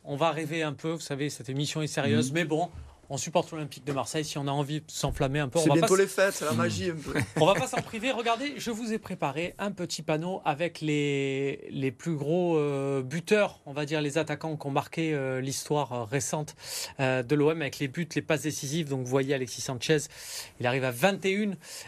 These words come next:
Speaker 1: actions décisives sur une saison en Mi-League, vingt-deux, Gomis vingt-cinq, Gignac vingt-six, Boksic, Alen Boksic, elle était à trente et un, vingt-neuf buts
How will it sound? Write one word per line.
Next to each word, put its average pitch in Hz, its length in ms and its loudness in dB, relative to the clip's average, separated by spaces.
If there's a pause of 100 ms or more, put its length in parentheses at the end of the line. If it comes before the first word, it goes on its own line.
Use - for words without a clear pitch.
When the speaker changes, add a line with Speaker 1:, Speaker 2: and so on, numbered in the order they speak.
Speaker 1:
actions 156 220 2
décisives 165 400 0
sur 170 180 0
une 180 80 4
saison 170 380 0
en 165 40 2
Mi-League, 165 340 0
vingt-deux, 196 640 4
Gomis 170 360 -2
vingt-cinq, 170 540 -2
Gignac 143 360 0
vingt-six, 147 800 -4
Boksic, - 840 -2 (160)
Alen 151 280 -2
Boksic, 127 500 -6
elle 120 80 -4
était 110 140 2
à 131 80 6
trente 160 280 -4
et 160 60 2
un, 160 80 0
vingt-neuf 143 340 -2
buts 156 140 -6